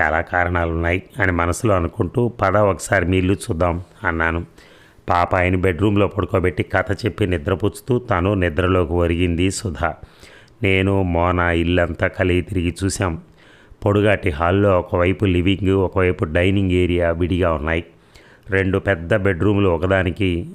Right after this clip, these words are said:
అటాచ్డ్ బాత్రూమ్, ఒకటి కామన్ బాత్రూమ్. వంటిల్లు కూడా మరీ చిన్నదేం కాదు, విడిగా గిన్నెలు కడగడానికి, బట్టలు ఉతకడానికి, యుటిలిటీ,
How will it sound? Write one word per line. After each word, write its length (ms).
అటాచ్డ్ 460
బాత్రూమ్, 540
ఒకటి 300
కామన్ 440
బాత్రూమ్. 560
వంటిల్లు 400
కూడా 280
మరీ 300
చిన్నదేం 540
కాదు, 480
విడిగా 340
గిన్నెలు 380
కడగడానికి, 720
బట్టలు 380
ఉతకడానికి, 640
యుటిలిటీ, 640